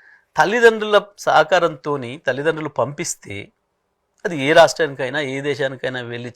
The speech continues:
చదువుకునే, పాఠశాలకు వెళ్ళి చదువుకునే పిల్లలకు బతుకు తెరువు కొరకు వచ్చి, ఇక్కడ దోపిడీ ప్రారంభించి,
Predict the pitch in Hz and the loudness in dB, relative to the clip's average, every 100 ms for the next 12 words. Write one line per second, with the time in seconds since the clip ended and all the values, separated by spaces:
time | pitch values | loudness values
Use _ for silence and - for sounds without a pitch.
0 | 120 113 113 117 107 117 - 127 117 117 | -8 -10 -12 -8 -2 -2 0 -4 -6 -10
1 | 110 117 110 110 113 101 _ _ - 107 | -10 -12 -12 -16 -14 -14 _ _ -10 -2
2 | 127 127 254 339 - _ _ _ _ _ | -2 0 -2 -2 -6 _ _ _ _ _
3 | _ _ _ _ _ _ _ _ _ _ | _ _ _ _ _ _ _ _ _ _
4 | _ _ - 117 156 220 247 247 240 226 | _ _ -4 6 6 6 6 8 8 4
5 | 208 196 175 - 143 92 _ _ _ _ | 2 2 0 0 -4 -6 _ _ _ _
6 | _ _ _ _ _ _ _ _ _ _ | _ _ _ _ _ _ _ _ _ _
7 | _ _ _ _ _ _ _ _ 190 - | _ _ _ _ _ _ _ _ -18 0
8 | 226 202 - - _ _ _ _ _ _ | 6 6 4 -4 _ _ _ _ _ _
9 | _ _ _ _ - 127 156 214 240 220 | _ _ _ _ -20 -2 0 0 0 0
10 | 165 170 180 185 170 190 135 | 2 2 0 -4 -10 -10 -10